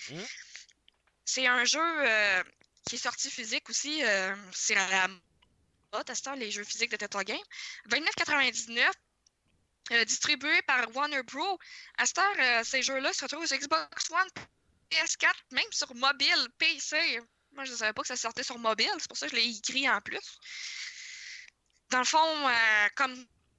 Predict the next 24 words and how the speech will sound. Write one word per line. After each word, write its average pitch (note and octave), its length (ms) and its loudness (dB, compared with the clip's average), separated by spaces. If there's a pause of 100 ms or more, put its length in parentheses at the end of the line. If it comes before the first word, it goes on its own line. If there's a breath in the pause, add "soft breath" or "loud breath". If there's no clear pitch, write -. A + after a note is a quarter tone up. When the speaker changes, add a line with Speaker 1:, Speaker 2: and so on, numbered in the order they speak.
(300)
Speaker 2:
qu'on A#3 280 -6
sait, C#4+ 580 4
à A3+ 40 4
cette - 120 -2
heure, B3+ 80 4
les A#3+ 100 -2
Telltale A3+ 280 -2
Games, A#3+ 220 -4
je - 60 -2
pense A#3 140 -6
qu'ils A#3 80 -6
ont G#3+ 40 -12
plus - 100 -12
ben, B3 180 2
ben B3 100 2
besoin A#3 240 -2
de B3 60 -8
présentation. A3 720 0 (240)
Donc, A#3 320 -2
ce - 100 0
n'est A#3 160 -4
pas C#4 180 0
un B3 140 2
jeu A3+ 220 2